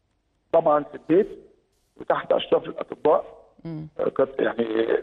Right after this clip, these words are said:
Speaker 1: كتر خيرهم اتعمل مجهود كبير، لكن الحقيقة بعد حوالي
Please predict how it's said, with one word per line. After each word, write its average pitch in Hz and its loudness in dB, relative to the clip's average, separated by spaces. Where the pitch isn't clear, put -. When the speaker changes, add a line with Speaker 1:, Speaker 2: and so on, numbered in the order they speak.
Speaker 1:
كتر - 0
خيرهم 156 2
اتعمل 139 2
مجهود 151 0
كبير، 175 2
لكن 185 2
الحقيقة 220 2
بعد 175 4
حوالي 156 2